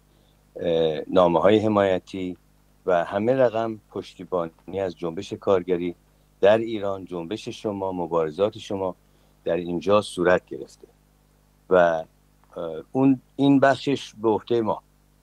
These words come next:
بخشی که واقعاً انتظار من هست، امید من هست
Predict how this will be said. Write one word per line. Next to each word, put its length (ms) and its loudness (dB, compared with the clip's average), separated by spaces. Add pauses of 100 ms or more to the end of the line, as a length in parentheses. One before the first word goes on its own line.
(800)
بخشی 380 2
که 300 -6 (720)
واقعاً 380 0
انتظار 680 -4
من 280 -6
هست، 320 -8
امید 340 -2
من 280 -2
هست 320 -6